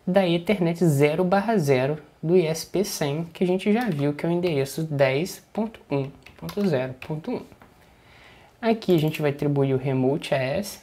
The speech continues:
que é o A S N do I S P cem, que é o A S N cem. Então eu venho aqui e coloco cem.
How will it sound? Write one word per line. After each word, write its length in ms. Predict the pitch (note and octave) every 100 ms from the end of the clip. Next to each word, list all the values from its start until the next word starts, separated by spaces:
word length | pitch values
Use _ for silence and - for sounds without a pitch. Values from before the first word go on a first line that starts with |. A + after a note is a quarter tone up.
| -
que 100 | -
é 40 | D#3+
o 80 | D3
A 120 | C3+
S 360 | F3 - -
N 420 | E3 C3 D#3+ G#3+ E3
do 140 | C3+
I 80 | C3
S 220 | B2+ -
P 180 | - D3
cem, 400 | D3 - C3 G3+
que 180 | - -
é 40 |
o 20 |
A 100 | B2+
S 320 | A#2+ A#2+ - A#2+
N 280 | A2+ A#2
cem. 440 | E3 - A#2+ C#3 G#3 - - _
Então 160 | - E3+
eu 60 | C3+
venho 160 | C3
aqui 160 | B2+ -
e 20 |
coloco 400 | - - C3 -
cem. 460 | - D3+ B2+ F#3+